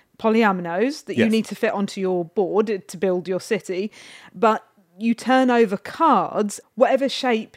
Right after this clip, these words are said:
Speaker 1: is on the card that you've turned over, that's the tile that you have to lay, right? And there are certain conditions, like they have to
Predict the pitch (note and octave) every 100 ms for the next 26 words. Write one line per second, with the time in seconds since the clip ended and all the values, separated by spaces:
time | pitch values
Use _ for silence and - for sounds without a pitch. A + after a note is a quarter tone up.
0 | - A#3 G#3 G3+ F#3+ - G#3 F#3+ - F3+
1 | - G3 F#3 G#3+ A3+ G3 E3+ G#3+ G#3+ -
2 | - G#3 - G3+ G3 G3 G#3 G#3 D#3+ F3+
3 | - F#3+ F#3 A3+ G#3+ E3+ - - F#3 G3+
4 | G#3 G3+ F#3+ G#3 F3+ G3+ G3+ F#3 - F#3
5 | F3 F3+ F3+ D3+ F3 -